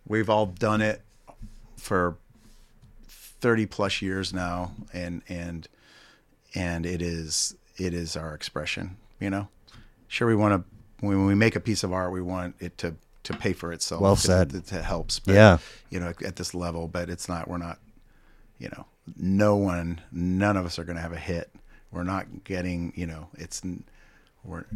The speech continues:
Speaker 1: it, <laughs> those, th-, that is
Speaker 2: No.
Speaker 1: not, those days are over. We are just expressing ourselves
Speaker 2: Right.
Speaker 1: and, and, and what you were saying earlier, like, uh, we're just doing stuff.
Speaker 2: Doing, yeah. Well, you know,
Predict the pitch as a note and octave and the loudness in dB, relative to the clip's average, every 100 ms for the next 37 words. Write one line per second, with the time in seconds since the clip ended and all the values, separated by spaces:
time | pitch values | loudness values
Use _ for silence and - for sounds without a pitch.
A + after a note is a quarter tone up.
0 | G#3 - - C#4+ - A3+ A3 - G3+ G2 | -6 4 8 8 8 4 0 0 2 2
1 | G2 - - F#2+ - F#2 A2 G#2+ A#2+ G2 | 2 -2 -2 -2 -2 2 4 6 6 8
2 | G2+ G2+ - _ F#2+ F#2 G2 F2+ F2+ F#2+ | 8 6 2 _ -6 -2 -2 -2 -2 -4
3 | F2 E2 E2+ E2+ D#2+ F2 - - - - | -4 -6 -6 -8 -6 -6 -6 -8 -14 -14
4 | - - - F2 D#2 - D#2+ E2 E2 D#2+ | -10 -8 -4 -4 -4 -6 0 6 8 6
5 | - E2+ E2 D#2+ E2 E2 - - - G2 | 2 -8 -8 -8 -8 -8 -14 -8 -4 0
6 | F2+ G2 F2 F2+ G2 G2 G2+ F#2 F2+ F2+ | 0 -2 -2 -2 0 2 2 2 0 -4
7 | F2 F2 - F2 F2 F2 F2 F#2 - F#2+ | -6 -8 -8 -10 -8 -8 -6 -6 -8 -10
8 | - - G2+ F2+ D#2+ - - D2 - G2+ | -16 -2 0 0 -2 -4 -4 -8 4 8
9 | G2+ G2+ G#2+ F#2+ - - - - - - | 8 10 10 10 6 -8 -16 -16 -20 4
10 | A#2 A#2+ A2+ A#2 - - A#2+ A2 G2+ G2 | 12 12 12 8 0 4 8 10 10 10
11 | G2+ | 6